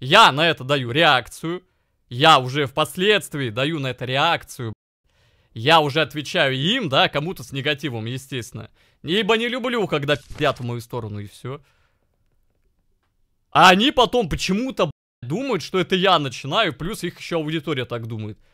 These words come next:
Это вообще п-, это просто п-, причём я буквально вот публично говорю, да, этому гуакамоле...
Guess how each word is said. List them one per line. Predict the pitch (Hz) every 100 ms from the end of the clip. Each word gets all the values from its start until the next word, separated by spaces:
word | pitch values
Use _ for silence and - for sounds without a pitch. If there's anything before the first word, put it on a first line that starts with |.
| _ _ -
Это | 196 214 -
вообще | 147 160 - 208 220
п-, | - _ _ _ _ _ _ _ _ _ _ _ -
это | 151 226 180
просто | - 147 214 - 143
п-, | _ _ _ _ _ _ _ _ -
причём | 170 - 254 208
я | 147 226
буквально | 185 170 180 254 214
вот | 156 202 151
публично | 156 147 190 208 - 139
говорю, | 147 151 165 294
да, | 147 175 175
этому | 131 139 131
гуакамоле... | 127 175 175 156 190 175